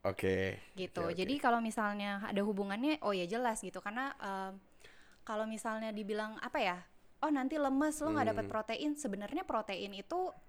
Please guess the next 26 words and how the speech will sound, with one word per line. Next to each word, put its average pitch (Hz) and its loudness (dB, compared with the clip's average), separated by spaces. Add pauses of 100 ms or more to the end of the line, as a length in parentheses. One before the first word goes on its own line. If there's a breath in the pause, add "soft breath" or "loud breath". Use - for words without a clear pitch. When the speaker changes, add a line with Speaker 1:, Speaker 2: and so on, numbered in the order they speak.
(320 soft breath)
Speaker 2:
misalnya, 233 0 (220)
eh, 202 -2
meat 220 -2
eaters 262 -4
tuh 320 -2
nangkapnya 269 0 (300 loud breath)
protein 214 -2
itu 214 -4
dapet 247 0
dari 196 2
daging. 175 -2
Sebenarnya 247 -2
animal 208 -2
sendiri 196 -2
adalah 208 4
middleman 202 -2
gitu. 175 -6 (260 loud breath)
Speaker 1:
Oke. 104 -2
Speaker 2:
Mereka 107 10
dapet - 6 (320)
Speaker 1:
Protein. - -2
Speaker 2:
protein 208 2
juga 214 2
dari 180 0 (100)
plants 214 2
gitu. 190 -4